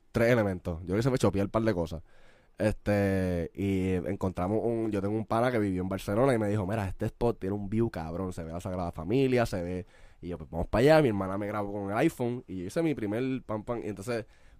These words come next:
pues yo empecé a hacer videos así. Y Mico, este, me escribe, "Mira, veo que le están metiendo, yo también le estoy metiendo. Estaría cabrón como que juntarnos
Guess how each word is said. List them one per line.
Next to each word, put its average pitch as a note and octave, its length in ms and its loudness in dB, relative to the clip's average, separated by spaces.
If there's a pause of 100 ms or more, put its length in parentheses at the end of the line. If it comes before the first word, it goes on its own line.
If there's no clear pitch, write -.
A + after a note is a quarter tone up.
pues G#2+ 100 -4
yo G2 80 -6
empecé G2+ 200 -4
a - 20 -2
hacer C3 140 -2
videos C#3 300 4
así. G#2 360 -2 (480)
Y G2 200 -2
Mico, A#2+ 520 2 (540)
este, G2 520 -4
me F#2 80 -4
escribe, A#2 300 -2
"Mira, D3 280 4
veo G2+ 120 2
que G#2+ 60 0
le A#2 60 2
están C3 200 -2
metiendo, D3 420 2
yo B2 80 6
también A#2+ 200 0
le - 20 -2
estoy C3+ 160 -2
metiendo. D3+ 580 -4 (360)
Estaría F#2+ 280 0
cabrón B2 600 6
como A#2+ 200 4
que A2 60 6
juntarnos G#2 600 2